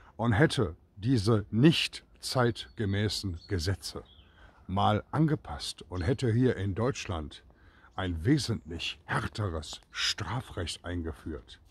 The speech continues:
und die Justiz und den Rechtsstaat mal ordentlich angezogen, und zwar in abschreckender Weise, dann würden hier auch ganz andere Urteile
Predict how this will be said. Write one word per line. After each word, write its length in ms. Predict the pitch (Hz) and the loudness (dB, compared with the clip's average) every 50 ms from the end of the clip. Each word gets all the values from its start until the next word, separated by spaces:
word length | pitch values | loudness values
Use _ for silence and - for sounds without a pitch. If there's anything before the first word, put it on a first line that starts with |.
| - - - - - - - - - - | -20 -20 -20 -20 -20 -20 -20 -20 -12 -4
und 320 | - 107 95 - - - 107 | -4 -4 -4 -4 -8 -6 -4
die 100 | 98 90 | -2 0
Justiz 720 | 90 95 92 - - - - 175 190 143 - - - - | 0 0 0 0 -2 2 4 6 6 6 4 0 -4 -4
und 220 | - - 98 87 104 | -4 -4 -6 -4 -2
den 240 | 90 85 85 80 - - - | -2 -2 -4 -6 -8 -8 -2
Rechtsstaat 720 | 117 131 113 - - - - - - 95 80 76 - - | -2 -2 -2 -2 -6 -8 -8 -4 -4 -4 -4 -4 -6 -4
mal 160 | 95 92 87 | -4 -4 -2
ordentlich 540 | - 113 127 107 - 92 80 - - - 143 | 0 0 -2 -2 -2 -8 -8 -8 -4 0 2
angezogen, 680 | 190 202 190 165 - - - 147 120 101 80 67 - - - _ _ - - _ - - - - - - - - - - | 6 8 8 8 6 6 4 4 6 4 2 -2 -8 -14 -18 _ _ -20 -20 _ -20 -20 -20 -20 -20 -20 -20 -20 -10 -4
und 160 | 107 113 - | -4 -4 -4
zwar 340 | - - 107 107 98 95 - - - - | -2 0 2 4 4 2 0 -4 -12 -10
in 280 | 104 95 90 80 - - _ | -6 -6 -6 -6 -8 -6 _
abschreckender 880 | - 170 - - - - - 139 143 - - 139 131 120 110 110 101 85 | 0 2 2 2 -2 2 6 6 6 6 4 2 4 4 4 4 4 6
Weise, 460 | - 127 147 156 147 110 82 80 - - - _ - - - - _ _ _ _ _ _ - - _ _ _ - - _ _ _ - _ - _ | 8 8 8 8 8 6 2 -4 -8 -10 -16 _ -20 -20 -20 -20 _ _ _ _ _ _ -20 -20 _ _ _ -20 -20 _ _ _ -20 _ -14 _
dann 320 | - 110 139 143 120 87 71 78 | 0 4 4 4 4 2 0 0
würden 300 | 95 110 95 - 107 85 | 0 0 0 0 -2 -2
hier 220 | 73 85 101 - - | 0 0 0 0 -2
auch 240 | 87 - - - | -4 -6 -8 -6
ganz 380 | - - 90 117 110 - - - - | -4 -2 -2 0 -2 -4 -6 -8 -6
andere 400 | 123 123 117 101 101 82 87 - - - | -2 0 2 2 0 0 -2 -6 -4 -4
Urteile 600 | 175 - 98 - - - 92 85 76 - - | -2 -2 -2 -4 -4 -6 -6 -6 -6 -8 -12